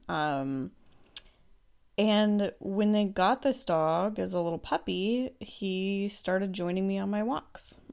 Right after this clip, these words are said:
Uh, the first time he joined me, he was with somebody else that was walking their Labrador. And, um,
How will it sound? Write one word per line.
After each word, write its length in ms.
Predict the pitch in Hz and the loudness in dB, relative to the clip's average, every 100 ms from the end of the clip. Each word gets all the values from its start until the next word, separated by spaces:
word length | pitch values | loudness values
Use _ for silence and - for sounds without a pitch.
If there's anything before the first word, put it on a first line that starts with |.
| - | -8
Uh, 280 | 185 175 165 | -4 -2 -4
the 80 | |
first 280 | 160 185 196 | -4 -4 -4
time 200 | 214 202 | -2 0
he 140 | 208 202 | 0 0
joined 320 | 196 190 190 | 0 0 2
me, 380 | 196 196 202 - - - - - - - - - - | 2 0 -2 -8 -20 -20 -20 -20 -20 -20 -20 -20 -18
he 260 | - 208 | -4 0
was 400 | 185 190 170 - - - - - | 2 0 0 -4 -8 -20 -16 -10
with 400 | 175 190 277 - | 0 4 4 4
somebody 440 | 226 180 165 - | 2 2 0 4
else 300 | 175 226 254 | 4 4 2
that 120 | - | -4
was 120 | 156 170 | -2 2
walking 340 | 160 160 165 | 2 2 -2
their 140 | 160 | -2
Labrador. 720 | 160 254 320 214 170 151 180 - - - - _ _ - - - - 208 | 2 4 4 4 4 2 0 -6 -20 -20 -20 _ _ -20 -12 -12 -6 0
And, 380 | 196 185 165 | 2 2 2
um, 540 | 165 160 160 156 160 | 2 2 0 -4 -6